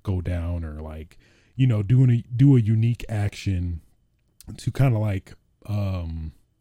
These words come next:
I don't know, <sighs> pay off, uh, you getting these weapons, uh, that you generally wouldn't in the game, which I thought would have been a cool touch,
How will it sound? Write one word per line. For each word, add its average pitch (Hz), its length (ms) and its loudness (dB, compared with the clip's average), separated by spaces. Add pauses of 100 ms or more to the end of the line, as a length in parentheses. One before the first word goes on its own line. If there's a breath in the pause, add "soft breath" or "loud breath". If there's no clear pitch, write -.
(180)
I 131 100 0
don't 110 140 4
know, 92 440 -2 (1500 soft breath)
<sighs> - 320 -14
pay 131 260 4
off, 110 580 -4 (420)
uh, 101 600 -2
you 107 400 -2
getting 101 320 0
these 90 240 -2
weapons, 85 880 -6 (140)
uh, 90 280 -4
that 92 200 -4
you 90 120 -6
generally 90 380 -4
wouldn't 82 260 -8
in 78 60 -12
the 76 100 -16
game, 71 400 -14
which - 240 -20
I - 60 -10
thought 90 240 -10
would 85 80 -12
have 73 80 -16
been 78 100 -12
a 71 60 -14
cool - 260 -12
touch, - 340 -18